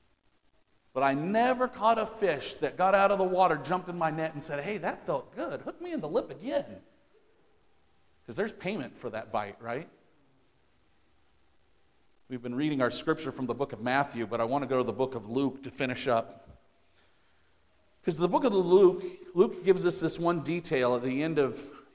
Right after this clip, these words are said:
his editorial on this story that I think is so important. Luke chapter four, verse thirteen, it says this, "When the devil had finished tempting Jesus, he left him until the next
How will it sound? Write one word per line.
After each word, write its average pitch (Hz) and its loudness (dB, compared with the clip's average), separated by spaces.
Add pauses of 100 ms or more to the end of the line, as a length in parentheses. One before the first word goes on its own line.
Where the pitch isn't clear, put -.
(920)
his 156 -6
editorial 143 4
on 123 4
this 120 -2
story 123 0 (220)
that 127 -4
I 120 -2
think 143 -8
is 131 -8
so 151 -4
important. 123 -4
Luke 151 -6
chapter 135 -6
four, 131 2
verse 123 -2
thirteen, 131 -4
it 117 -6
says 110 -4
this, 110 -2 (580)
"When 208 10
the 185 8
devil 240 10
had 185 4
finished 208 2
tempting 190 2
Jesus, 165 0
he 160 -2
left 185 6
him 220 2
until 180 4
the 160 0
next 156 -2